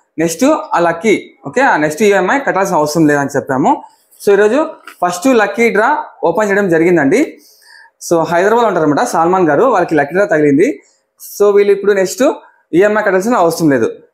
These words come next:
త్రీ లాక్స్ ఎయిటీన్ థౌసండ్ వీళ్ళు కట్టాల్సిన అవసరం లేదన్నమాట. వీళ్ళకి లక్కీ డ్రా తగిలింది. So ఇలా every month ఉంటుందన్నమాట. మన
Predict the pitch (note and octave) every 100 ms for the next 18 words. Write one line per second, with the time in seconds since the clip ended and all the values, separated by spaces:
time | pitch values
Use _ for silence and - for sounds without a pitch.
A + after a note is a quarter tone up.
0 | _ D#3+ F3+ F#3+ G3 B3+ - - - D#3
1 | E3 F#3 F3 D#3+ F3 B3 F3+ E3+ A#3 -
2 | - _ E3+ F3+ F#3 F3+ A#3+ F3+ - D#3
3 | C3+ B2 B2 C3+ D#3+ D#3+ D3 C3 C3 A#3+
4 | - _ _ - A3 A#3 G3 A3 G#3+ F#3+
5 | E3 D3+ C3 E3 C4 - - _ _ _
6 | D3+ D#3 D#3 D3